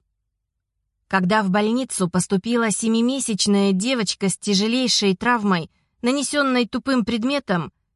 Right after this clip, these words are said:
из местного полицейского участка позвонили. Им нужен был специалист по работе с полиграфом. Эта травма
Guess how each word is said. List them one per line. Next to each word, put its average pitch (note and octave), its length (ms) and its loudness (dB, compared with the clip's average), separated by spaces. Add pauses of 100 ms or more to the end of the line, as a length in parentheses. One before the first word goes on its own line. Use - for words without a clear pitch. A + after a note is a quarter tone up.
(140)
из G3 160 0
местного A#3+ 480 2
полицейского A3 720 0
участка G#3 520 -2
позвонили. G3+ 720 -4 (520)
Им F#3+ 180 4
нужен G#3+ 320 2
был G#3 140 2
специалист A3 720 -4
по F#3+ 140 2
работе G3 400 0
с - 60 -8
полиграфом. A#3 760 -2 (380)
Эта F#3 300 -2
травма F#3+ 600 0